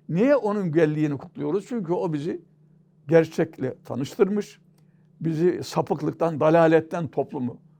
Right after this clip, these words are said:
kurtarmış. Ve hani yine Akif'in tabiriyle, e, s-, beşeriyetin sırtlanları,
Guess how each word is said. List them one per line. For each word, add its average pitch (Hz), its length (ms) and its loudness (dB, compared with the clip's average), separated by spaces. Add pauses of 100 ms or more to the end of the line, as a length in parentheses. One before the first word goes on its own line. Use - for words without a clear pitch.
(140)
kurtarmış. 180 680 -4 (1080)
Ve 220 320 -2 (380)
hani 139 180 -4 (160)
yine 214 220 -2
Akif'in 175 500 -4
tabiriyle, 151 760 -4 (580)
e, 143 340 -4 (1120)
s-, - 180 -20 (320)
beşeriyetin 196 920 -2 (400)
sırtlanları, 190 840 -2